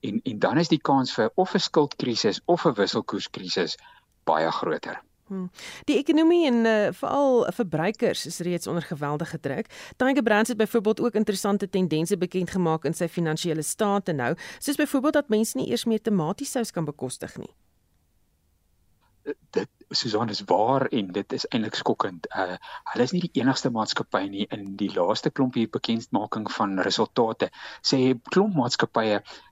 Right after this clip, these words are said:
Speaker 1: hulle het 'n baie hoë koste van beerdkrag, dit verminder hulle wins. Hulle probeer om 'n deel van daardie koste aan die verbruiker deur te gee met 'n hoër prys en dan val die, die verkope.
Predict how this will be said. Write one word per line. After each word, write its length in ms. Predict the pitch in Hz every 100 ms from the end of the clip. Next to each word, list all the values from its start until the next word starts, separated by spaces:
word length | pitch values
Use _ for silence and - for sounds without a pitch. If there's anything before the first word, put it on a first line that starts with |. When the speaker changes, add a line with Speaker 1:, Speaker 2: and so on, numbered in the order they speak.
| -
Speaker 1:
hulle 500 | 90 107 107 104 98
het 120 | 117
'n 60 |
baie 220 | 95 107 143
hoë 280 | 117 123
koste 340 | 135 139 - 135
van 180 | 135 110
beerdkrag, 540 | 104 110 - 127 117
dit 180 | 101 -
verminder 360 | 95 90 131
hulle 220 | 139 120 104
wins. 320 | 101 120 - - - -
Hulle 240 | - 95 117
probeer 380 | 135 127 165
om 80 | 196
'n 100 | 151
deel 280 | 117 127 196
van 240 | 180 160 110
daardie 360 | 92 110 123
koste 360 | - 156 147 123
aan 100 | 110
die 80 | 117
verbruiker 480 | 110 90 95 117 113
deur 200 | 110 110
te 80 |
gee 180 | 110 -
met 160 | 113 110
'n 40 |
hoër 320 | 95 113 135
prys 360 | - 185 233 - - - _ -
en 120 | 95
dan 200 | 92 90
val 440 | - - 110 104
die, 380 | 98 90 87 98
die 160 | - 87
verkope. 600 | - 95 - - - -